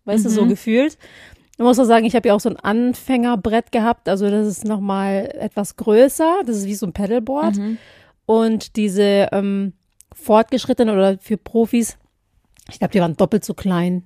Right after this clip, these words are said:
Speaker 1: diese, ähm, Surfboards. Und die gehen auch voll krass ins Wasser. Also man kann quasi,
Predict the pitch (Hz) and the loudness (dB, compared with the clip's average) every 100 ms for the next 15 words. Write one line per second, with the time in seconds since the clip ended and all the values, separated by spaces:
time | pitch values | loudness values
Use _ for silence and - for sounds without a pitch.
0 | _ - 180 180 180 - 185 180 175 175 | _ -6 -2 -2 -2 -6 -6 -4 -4 -6
1 | 170 - - 202 - 190 202 - - - | -8 -8 -2 -2 0 0 0 -2 -14 -20
2 | - - - - 214 175 254 254 247 247 | -20 -20 -8 0 0 4 2 4 4 4
3 | - 208 - 226 - 214 - 233 220 180 | 2 2 2 2 2 -2 2 2 2 0
4 | 185 - 180 180 _ - 208 196 196 233 | -2 -4 -6 -8 _ -4 -2 0 0 0
5 | 220 226 214 208 214 214 214 | -2 0 2 2 2 4 4